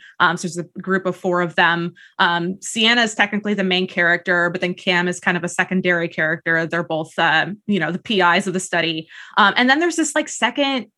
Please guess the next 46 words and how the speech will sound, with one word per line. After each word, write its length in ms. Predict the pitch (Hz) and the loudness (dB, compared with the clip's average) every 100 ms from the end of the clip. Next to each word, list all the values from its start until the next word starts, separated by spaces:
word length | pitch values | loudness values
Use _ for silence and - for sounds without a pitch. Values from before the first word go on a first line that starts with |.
| _ | _
timeline, 800 | - - 220 269 330 339 339 339 | -14 -4 2 4 4 4 2 2
like, 160 | 285 220 | -4 -4
you 60 | |
don't 180 | 226 262 | -2 -2
really 220 | 269 247 | 0 -2
know 180 | 190 190 | 2 2
at 120 | 220 | 0
the 40 | 220 | -2
beginning, 540 | 240 214 226 233 233 - | -2 0 0 0 -2 2
um, 340 | 208 190 196 196 | 4 4 0 -2
where 100 | 214 | -2
there's 160 | 202 | -2
Holden, 540 | 208 403 403 196 185 185 | 0 2 4 2 2 0
and 100 | 196 | -2
Holden 380 | 247 294 269 240 | 0 0 0 -2
is 180 | 208 | -4
just 240 | - 190 - | -4 -4 -4
this 160 | 196 190 - | -6 -6 -4
dude. 480 | - 214 196 160 190 - - - | 2 2 2 0 -6 -12 -20 -12
Like, 140 | - 202 | -8 -4
he's 120 | 214 | -2
just 120 | 247 | -2
this 160 | 330 - | -2 -2
guy 480 | - 185 220 254 | 2 6 6 6
that's 380 | 254 208 175 - | 4 4 2 -2
just 160 | 220 - | -14 -4
kinda 180 | 240 220 | 0 0
living 460 | 165 160 208 220 | 0 0 2 2
his 200 | 240 214 | 0 -2
life, 460 | 185 160 190 240 254 | -4 2 2 2 0
and 80 | 208 | -2
he 60 | |
doesn't 240 | 208 214 233 | -2 -2 -4
really 200 | 247 247 | -2 0
know 240 | 180 175 | 2 2
where 160 | 208 214 | 2 2
he's 240 | 233 220 | 0 -6
going, 440 | 185 165 175 208 | -2 0 2 0
and 80 | 214 | 0
he 80 | 214 | 2
has 220 | 202 180 | 2 0
this 120 | 214 | -4
crappy 360 | - 185 202 214 | -6 -4 -2 -6
job. 460 | - 165 175 170 - - - - - | -4 -2 -2 -4 -10 -16 -16 -8 2
Um, 560 | 247 240 226 214 208 202 _ - | 6 6 6 4 2 -4 _ 2
I, 440 | 233 311 370 370 | 4 4 2 -4